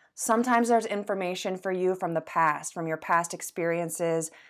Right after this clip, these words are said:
to help you through your current experience.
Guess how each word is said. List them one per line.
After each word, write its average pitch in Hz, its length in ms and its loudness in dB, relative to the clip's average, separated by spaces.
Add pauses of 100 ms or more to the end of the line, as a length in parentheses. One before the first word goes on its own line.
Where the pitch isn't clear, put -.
(140)
to 180 100 2
help 180 280 0
you 170 120 -4
through 175 280 -4
your 156 120 0
current 170 580 -4 (360)
experience. 151 840 -6